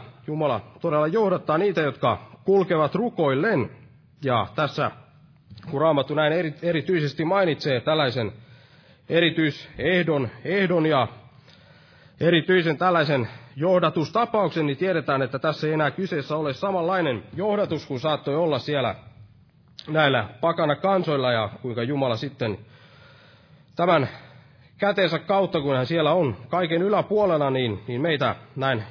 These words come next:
johdattelee ja, ja tekee niitä omia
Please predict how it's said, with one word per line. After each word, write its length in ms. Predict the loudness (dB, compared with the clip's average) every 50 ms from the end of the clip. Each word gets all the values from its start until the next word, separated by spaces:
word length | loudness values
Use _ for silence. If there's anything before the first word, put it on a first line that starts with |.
| -6 -4
johdattelee 640 | -2 0 0 0 0 -2 -2 -2 0 2 2 2
ja, 180 | 2 2 0 -4 -6 -14 -20 -20 -20 -20 -20 -20 -20 -20 -20 -20 -20 -20 -20 -20 _ -20 _ _ _ -12 -4 0
ja 200 | 0 0 0 -2 -4 -12 -20 -20 -20 -20 -14 -6
tekee 280 | -4 -2 0 0 2 2
niitä 320 | 2 2 2 2 0 0 -2 -4 -12 -20 -20 _ _ _ _ _ -20 -20 -20 -20 -20 _ _ _ -12 -4
omia 360 | -2 0 2 4 4 4 4